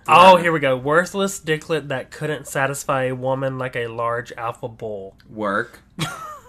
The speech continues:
Speaker 2: Okay.
Speaker 1: Learning to accept my place and all I'm good for. To serve. What the heck?
Speaker 2: What the fuck is that?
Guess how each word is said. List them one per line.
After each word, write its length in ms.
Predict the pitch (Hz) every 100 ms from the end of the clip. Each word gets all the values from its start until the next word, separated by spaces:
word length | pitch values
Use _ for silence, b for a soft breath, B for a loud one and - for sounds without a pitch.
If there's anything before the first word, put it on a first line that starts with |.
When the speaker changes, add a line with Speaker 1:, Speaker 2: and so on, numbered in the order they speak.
| - -
Speaker 2:
Okay. 580 | 104 113 104 98 101 123 135 B B
Speaker 1:
Learning 520 | 143 151 175 196 233 240
to 180 | 226 185
accept 460 | 147 - 165 151
my 220 | 165 143 139
place 560 | - 147 139 160 170
and 180 | 131 127
all 320 | - 127 131
I'm 200 | 131 131
good 220 | 127 123 120
for. 420 | 117 104 101 - B B B -
To 120 | 151
serve. 760 | - - 139 139 147 175 - _ _ _ 147
What 240 | 139 160
the 120 | - 240
heck? 140 | -
Speaker 2:
What 220 | 156 196
the 160 | 135 113
fuck 400 | - 151 156 -
is 200 | 120 110
that? 440 | 113 101 87 -